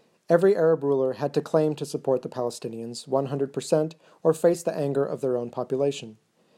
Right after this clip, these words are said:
From the King of Saudi Arabia to the presidents of Iraq and Syria, they all shed tears for the Palestinians and condemned Israel in the harshest terms. These governments brought toothless condemnations and criticisms of Israel to the United Nations,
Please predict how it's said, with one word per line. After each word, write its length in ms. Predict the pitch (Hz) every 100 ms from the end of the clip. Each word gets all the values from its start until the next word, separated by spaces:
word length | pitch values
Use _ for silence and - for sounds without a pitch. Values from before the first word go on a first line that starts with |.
| _ -
From 140 | 147
the 80 | 143
King 200 | 175 170
of 60 |
Saudi 280 | 165 156 151
Arabia 500 | 151 131 123 127 127
to 100 | 127
the 80 | 127
presidents 480 | - 143 139 147 143
of 80 | 135
Iraq 320 | 131 127 139
and 80 | 131
Syria, 440 | 127 120 120 120 _ _ _ _
they 80 | -
all 240 | 135 156 165
shed 320 | 165 156 151
tears 340 | 139 127 123
for 120 | -
the 80 | 123
Palestinians 800 | - 131 135 135 123 117 120 - _ _ 139
and 100 | 131
condemned 400 | 139 147 156 139
Israel 400 | 127 127 123 123
in 80 |
the 80 | 120
harshest 400 | - 120 131 -
terms. 460 | 139 120 117 - _ _ _ _ _ _ -
These 220 | 180 175
governments 360 | 156 139 139
brought 280 | - 139 135
toothless 360 | - 165 180 170
condemnations 760 | 151 147 143 131 123 - 131
and 100 | 131
criticisms 640 | - 135 127 131 123 123 120
of 100 | -
Israel 500 | 147 120 127 120 120
to 120 | 135
the 80 | 127
United 420 | 123 123 127 -
Nations, 600 | 127 117 123 117 123